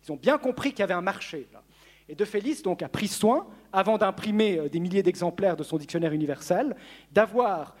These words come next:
une plaque tournante très, très importante à La Haye,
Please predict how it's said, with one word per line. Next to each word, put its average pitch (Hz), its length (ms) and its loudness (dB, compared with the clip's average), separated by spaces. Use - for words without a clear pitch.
une 160 140 -4
plaque - 340 0
tournante 214 520 -2
très, 190 160 2
très 214 200 -2
importante 196 500 -2
à 160 60 -2
La 151 160 0
Haye, 190 280 0